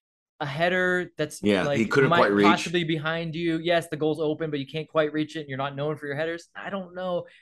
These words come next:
Speaker 1: And then people lose their mind. They're like, "Well, I don't understand X G. What,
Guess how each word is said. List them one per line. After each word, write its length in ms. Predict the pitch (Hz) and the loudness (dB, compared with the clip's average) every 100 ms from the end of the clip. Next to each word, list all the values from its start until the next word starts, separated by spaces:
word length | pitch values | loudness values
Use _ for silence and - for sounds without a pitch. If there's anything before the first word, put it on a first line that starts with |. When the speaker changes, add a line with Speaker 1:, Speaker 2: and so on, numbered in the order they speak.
| - | 0
Speaker 1:
And 80 | 185 | 2
then 80 | |
people 200 | 202 185 | 2 2
lose 180 | 180 180 | 2 2
their 80 | 170 | 2
mind. 260 | 151 151 143 | 2 2 2
They're 80 | |
like, 160 | 143 131 _ - | -2 -2 _ -4
"Well, 80 | 285 | 0
I 40 | |
don't 100 | 254 | 2
understand 400 | 202 - 180 170 | 0 -4 -8 -8
X 180 | 139 - | -10 -8
G. 300 | 143 123 - _ _ _ _ | -6 -6 -8 _ _ _ _
What, 240 | 226 247 | -2 -2